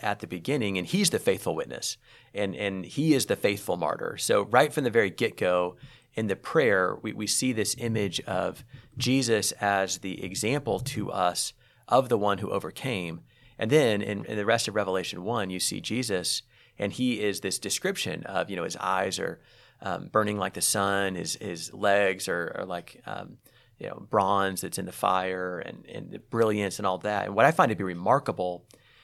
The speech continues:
if you read, um, Daniel chapter seven, there's a description of the Ancient of Days. So this is Adonai, Israel's God, and it's him on his heavenly throne. And then you have a Son of Man figure come into his presence and receive authority. And that's such a crucial text,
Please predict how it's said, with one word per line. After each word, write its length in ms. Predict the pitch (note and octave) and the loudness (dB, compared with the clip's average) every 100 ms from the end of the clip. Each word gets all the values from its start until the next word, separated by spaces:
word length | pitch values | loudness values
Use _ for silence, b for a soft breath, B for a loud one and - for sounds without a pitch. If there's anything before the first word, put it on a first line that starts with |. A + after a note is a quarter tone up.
| b | b
if 140 | - A2+ | -8 -4
you 80 | A2 | 2
read, 260 | C#3 B2+ | 2 4
um, 220 | F#2+ G2+ | 2 -2
Daniel 320 | F#2 A#2 B2 A2 | 0 0 0 0
chapter 320 | A#2 G2+ E2+ | -2 -4 -4
seven, 580 | - - A2 F#2+ E2+ E2+ b b - | -4 -2 -2 -2 -6 -10 b b 0
there's 200 | A#2 G#2+ | 2 2
a 60 | |
description 520 | G2 - - E3 - G#2 | 0 -2 0 -2 0 -2
of 100 | F2+ | -2
the 120 | - | -2
Ancient 320 | A#2+ B2 G#2+ | -2 -2 -4
of 100 | F#2 | -2
Days. 360 | F#2 F2+ - - | 0 0 0 -2
So 160 | F#2+ | -2
this 220 | F2+ A2 | 0 0
is 260 | G#2 F#2+ - | 0 0 0
Adonai, 480 | F#2+ G#2 F#2+ E2+ F2+ | 0 2 0 -4 -4
Israel's 400 | F#2 A#2+ A#2+ G2+ | -4 0 0 0
God, 480 | - F#2 F2 E2+ E2 - b b b - | 0 2 2 0 -4 -12 b b b -4
and 260 | G#2 F#2 | 0 0
it's 140 | F2+ - | -2 -4
him 280 | B2 A#2+ G#2 | 0 2 2
on 100 | F#2+ | 0
his 120 | - | 0
heavenly 260 | G2 F2+ | -2 -2
throne. 420 | E2+ F3 C3+ G2+ G2+ | -2 2 4 4 2
And 80 | |
then 80 | G#2 | -2
you 80 | G#2+ | 0
have 140 | A2 | 0
a 60 | F#2 | 0
Son 240 | - A#2 | 0 -2
of 120 | G2 F2 | -2 -4
Man 240 | A2 B2 | -4 -4
figure 300 | G#2+ F2+ F2 | -4 -6 -6
come 260 | - B2 B2 | -6 -4 -2
into 140 | G2+ | -2
his 120 | F2 | -6
presence 480 | - G2+ - F2+ F2 | -6 -4 -2 -4 -10
and 100 | F2+ | -10
receive 300 | F2 - F#2 | -10 -8 -8
authority. 560 | F2+ - G2 F#2 - - | -10 -10 -8 -8 -12 -8
And 80 | B2+ | -4
that's 160 | B2+ | -2
such 220 | - B2+ G#2+ | 2 0 -2
a 40 | |
crucial 320 | - A2 - | -6 -8 -8
text, 440 | - F2+ G2 - | -6 -6 -6 -10